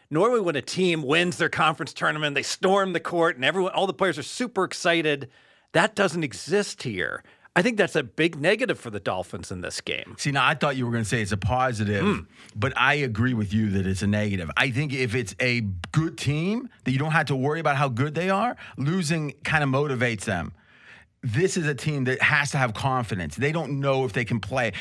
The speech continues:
Speaker 2: You know, the old Hoosiers, "Let's measure the hoop and make sure it's, it's, it's ten feet." Hey, this is the same hoop as in your
Speaker 1: And
Speaker 2: backyard.
Speaker 1: we've been winning all these games. You know,
Speaker 2: Yeah,
Speaker 1: we
Speaker 2: th-,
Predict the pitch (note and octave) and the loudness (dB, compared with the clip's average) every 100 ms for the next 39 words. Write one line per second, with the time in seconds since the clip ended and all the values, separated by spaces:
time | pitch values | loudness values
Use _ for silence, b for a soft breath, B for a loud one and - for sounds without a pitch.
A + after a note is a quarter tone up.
0 | B B2 C3+ C3 C#3+ D#3+ C3+ D#3+ F3 D3 | B -2 0 2 0 -2 -2 0 0 0
1 | C3+ C#3 B2+ D3 D3 C3+ B2+ B2+ D3+ B2 | 2 0 0 -2 0 0 2 0 0 0
2 | A#2 B2+ A2+ - C3 B2 - B2+ A2 - | 2 2 0 0 0 0 -2 -2 -2 -4
3 | A#2+ - C#3 C3+ A#2 D#3+ F3 B2+ B B | -6 -2 0 0 -2 -4 -4 -6 B B
4 | B - A#2 C3+ G#2+ A#2 B2 D#3 D3 C#3 | B -2 2 2 0 -2 0 0 2 2
5 | D#3+ D#3+ D#3 E3+ E3 E3+ E3+ - - F#3+ | 0 -2 0 0 2 2 2 4 4 4
6 | F3 G#2+ A2+ G3+ G#3+ D#3 C3 A#2 A2+ G2+ | 2 0 4 4 4 4 2 0 -2 -4
7 | - A#2+ G#2 F#2 F2+ E3 E3+ F#3+ F3+ C#3+ | -2 -2 -2 -6 -4 0 2 2 0 -4